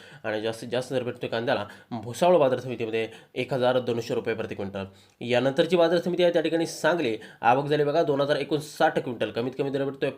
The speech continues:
पाचशे रुपये आणि जास्तीत जास्त दर भेटतोय कांद्याला एक हजार पाचशे रुपये प्रति क्विंटल. यानंतरची जी का बाजार समिती आहे शेतकरी मित्रांनो, ती बाजार समितीमध्ये त्या ठिकाणी सोलापूर आवक झाली बघा, बारा हजार चारशे चार क्विंटल.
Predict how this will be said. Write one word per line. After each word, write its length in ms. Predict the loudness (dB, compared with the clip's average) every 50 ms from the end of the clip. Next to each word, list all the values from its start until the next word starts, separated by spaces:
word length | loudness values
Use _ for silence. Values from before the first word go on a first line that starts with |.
| -6 _
पाचशे 300 | 0 0 0 0 -2 -2
रुपये 240 | -2 -2 -2 -6 -6 -8 -10 -20 -20 _ -12 -6
आणि 160 | -4 -4 -2
जास्तीत 300 | -2 -4 -4 -6 -6 -4
जास्त 220 | -4 -4 -4 -4 -4
दर 100 | -4 -2
भेटतोय 260 | -2 -4 -4 -6 -6
कांद्याला 380 | -4 -4 0 0 0 0 -2 -4 -10 -14 -20 -20 -20 -20 _ _ -6
एक 160 | -6 -2 0
हजार 260 | 0 2 4 2 2
पाचशे 420 | 2 2 0 0 0 -4 -8 -8 -6
रुपये 220 | -4 -2 -2 -4
प्रति 200 | -4 -4 -8 -8
क्विंटल. 300 | -10 -10 -10 -8 -10 -12 -12 -14 _ _ _ _ _ -4
यानंतरची 580 | 0 0 2 2 2 2 0 -2 -2 -2 -4 -2
जी 160 | 0 0 0 4
का 120 | 4 6
बाजार 240 | 6 6 6 4 2
समिती 260 | 0 -4 -4 -2 -2
आहे 100 | -2 -2
शेतकरी 240 | -4 -6 -2 0 0
मित्रांनो, 340 | 0 0 0 -2 -2 -4 -6 -8 -14 -20 _ _ -6
ती 60 | -2
बाजार 300 | 4 4 4 4 4 0
समितीमध्ये 360 | 0 -2 -2 0 -2 0 2
त्या 80 | 2 0
ठिकाणी 260 | 2 0 0 0 0
सोलापूर 480 | -4 -4 -2 0 0 2 2 4 4
आवक 240 | 4 4 4 2 0
झाली 160 | 0 0 0
बघा, 220 | 0 2 2 2 2 0 -2 -6
बारा 340 | -10 -4 0 2 2 4 2
हजार 240 | 0 -2 -2 -2 -2
चारशे 440 | -2 -4 -4 -4 -4 -6 -6 -8 -8 -10 -14 -14 -6 2
चार 200 | 4 4 4 4
क्विंटल. 360 | 2 0 -4 -4 -2 -4 -4